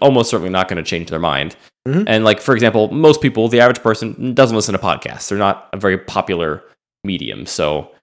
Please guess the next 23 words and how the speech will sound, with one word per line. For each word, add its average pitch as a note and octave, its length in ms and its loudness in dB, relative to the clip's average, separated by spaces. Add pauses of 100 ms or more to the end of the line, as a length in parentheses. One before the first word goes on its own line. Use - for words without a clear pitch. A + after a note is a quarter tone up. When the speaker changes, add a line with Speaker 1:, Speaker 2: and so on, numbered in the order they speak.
(240)
Speaker 1:
you G2 80 -8
know, C2 260 -8 (560)
five G#2+ 260 4
out G2+ 60 2
of F#2 60 -6
ten F#2+ 120 -2
people F#2+ 200 -2
are E2 100 0
probably E2+ 460 -2
not D2+ 220 -2
podcast - 340 -6
listeners. - 400 -14 (800)
So E3+ 500 8
that's G3 180 6
also D3 260 2
not A#2 260 4
really G2 160 0
a - 20 0
way F#2 120 2
of F2+ 100 -4
promoting F2 300 -2
the D#2+ 60 -8
show, - 340 -6